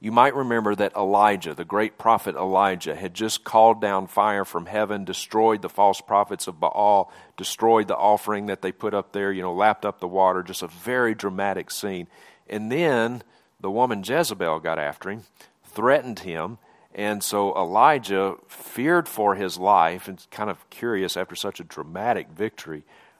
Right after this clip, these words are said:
And then this woman Jezebel gets after him. <laughs> She must have been some woman. And so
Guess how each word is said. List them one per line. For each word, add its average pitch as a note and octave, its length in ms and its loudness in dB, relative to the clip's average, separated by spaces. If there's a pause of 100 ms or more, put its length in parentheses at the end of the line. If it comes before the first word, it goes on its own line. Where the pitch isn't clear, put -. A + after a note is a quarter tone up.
(340)
And F#2 200 -8
then G#2+ 340 -4
this F#2 220 -6
woman F#2+ 300 -2
Jezebel F#2 500 -4
gets E2+ 220 -10
after F2 240 -6
him. - 40 -18
<laughs> - 20 -12
She - 120 -6
must - 260 -10
have F#2 80 -14
been F2+ 160 -12
some G2 260 -4
woman. F#2+ 260 -6 (500)
And F#2+ 180 -8
so G2 320 -4